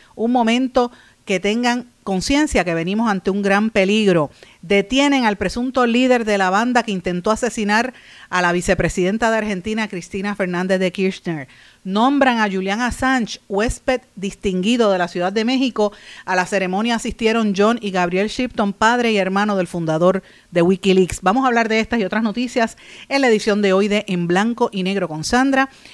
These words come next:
Como siempre le digo, esto es un programa independiente, sindicalizado, que se transmite en una serie de emisoras que son las más fuertes en sus respectivas regiones por sus plataformas digitales, aplicaciones para dispositivos móviles y redes sociales.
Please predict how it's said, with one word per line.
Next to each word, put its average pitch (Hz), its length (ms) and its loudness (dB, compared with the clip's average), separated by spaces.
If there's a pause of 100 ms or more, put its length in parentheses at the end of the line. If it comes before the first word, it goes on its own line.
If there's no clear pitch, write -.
(160)
Como 170 200 -4
siempre 190 340 0
le 196 80 2
digo, 226 140 0
esto 233 140 -4
es 208 40 -2
un 196 60 -4
programa 190 400 -4
independiente, 196 840 2
sindicalizado, 175 880 -2
que 196 80 -6
se 180 100 -12
transmite 170 320 -10
en 196 80 -8
una 190 120 -6
serie 185 220 -4
de 185 60 -2
emisoras 214 560 0 (340)
que 214 100 0
son 277 140 4
las 285 100 6
más 277 140 4
fuertes 254 260 4
en 247 80 4
sus 233 120 4
respectivas 226 440 2
regiones 247 380 0
por 240 140 -2
sus 208 100 -8
plataformas 175 480 -8
digitales, 202 500 -4 (300)
aplicaciones 185 500 -4
para 185 160 0
dispositivos 175 520 0
móviles 190 480 0
y 220 160 0
redes 170 260 -2
sociales. 175 560 -2